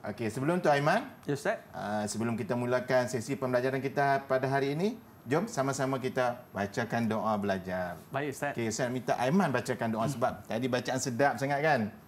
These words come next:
Speaker 2: InsyaAllah, Ustaz.
Speaker 1: Okey.
Speaker 2: Baik.
Speaker 1: Sama-sama kita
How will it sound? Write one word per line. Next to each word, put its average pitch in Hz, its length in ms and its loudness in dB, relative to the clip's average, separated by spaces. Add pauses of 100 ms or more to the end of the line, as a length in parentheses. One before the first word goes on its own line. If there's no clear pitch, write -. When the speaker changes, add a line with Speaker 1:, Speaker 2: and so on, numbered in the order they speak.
(220)
Speaker 2:
InsyaAllah, 160 460 2
Ustaz. 147 160 2 (400)
Speaker 1:
Okey. 135 400 2 (220)
Speaker 2:
Baik. 113 260 -6
Speaker 1:
Sama-sama 123 500 0
kita 110 460 0